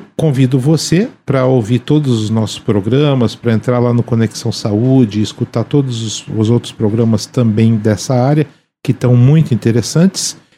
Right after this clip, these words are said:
E se você tiver alguma dúvida, alguma sugestão, alguma crítica, por favor, nos encaminhe um e-mail para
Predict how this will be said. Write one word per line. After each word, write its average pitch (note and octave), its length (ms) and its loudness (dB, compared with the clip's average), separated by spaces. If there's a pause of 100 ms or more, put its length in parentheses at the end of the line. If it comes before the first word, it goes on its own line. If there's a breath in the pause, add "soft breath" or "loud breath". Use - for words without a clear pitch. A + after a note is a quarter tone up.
(140 soft breath)
E A#3 120 4
se C4 100 0
você D3+ 320 0
tiver B2+ 220 0
alguma A#2 320 0
dúvida, C#3 420 4
alguma A2 240 0
sugestão, A#2 480 0
alguma A2 240 0
crítica, D#3 540 0
por C#3 160 0
favor, C3 360 0
nos B2 220 4
encaminhe A#2+ 480 4
um A#2+ 40 4
e-mail C3+ 300 4
para G#2+ 380 -2